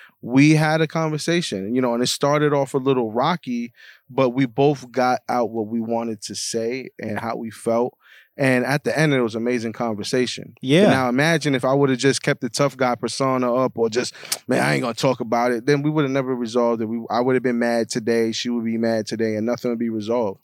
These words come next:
Speaker 2: Bro.
Speaker 1: So you're absolutely right, man.
Speaker 2: And it happened to me literally ju-, uh, that actually the same day or two days ago. Same exact
Speaker 1: Mm-hmm.
Speaker 2: shit happened to me. I had a really tough conversation, and I actually realized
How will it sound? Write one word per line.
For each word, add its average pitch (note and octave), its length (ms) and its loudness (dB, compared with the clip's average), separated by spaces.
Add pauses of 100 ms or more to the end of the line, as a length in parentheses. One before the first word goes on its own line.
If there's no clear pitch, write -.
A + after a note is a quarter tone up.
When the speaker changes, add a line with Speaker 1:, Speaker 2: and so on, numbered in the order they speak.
(220)
Speaker 2:
Bro. C3 340 2
Speaker 1:
So A#2 100 -8
you're B2+ 80 2
absolutely C#3+ 420 -4
right, C3+ 240 -4
man. A2 160 -2
Speaker 2:
And C3+ 140 2
it C3 80 0
happened C3+ 440 -2
to D#3 120 0
me D3 220 0
literally C3+ 580 2
ju-, B2 360 0
uh, B2 200 -2
that C#3 220 0
actually F3 380 0
the D3 140 2
same D#3 380 2
day D3 220 4
or B2+ 120 4
two D3 220 0
days C#3+ 240 4
ago. A#2 320 0 (320)
Same F3 580 2
exact A#2 720 0
Speaker 1:
Mm-hmm. G#2 60 -2
Speaker 2:
shit D3 200 2
happened C3+ 280 0
to C3 60 -2
me. C#3 120 2
I C#3 60 2
had C3 180 2
a G#2+ 60 2
really B2+ 320 2
tough C3+ 240 2
conversation, C3+ 680 0
and A#2+ 160 0
I D3+ 40 0
actually E3 460 0
realized G#2+ 880 0